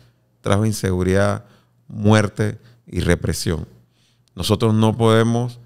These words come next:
permitir, como alguien que ha luchado por la democracia toda su vida,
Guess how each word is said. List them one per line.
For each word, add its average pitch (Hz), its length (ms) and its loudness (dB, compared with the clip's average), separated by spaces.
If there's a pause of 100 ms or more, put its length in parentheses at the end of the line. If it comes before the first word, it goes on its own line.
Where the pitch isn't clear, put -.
(680)
permitir, 101 540 0
como 101 180 0
alguien 117 220 2
que 110 80 -2
ha 104 80 4
luchado 113 580 0
por 110 100 0
la 98 100 2
democracia 101 540 -4
toda 110 220 -2
su 98 200 -6
vida, 104 340 0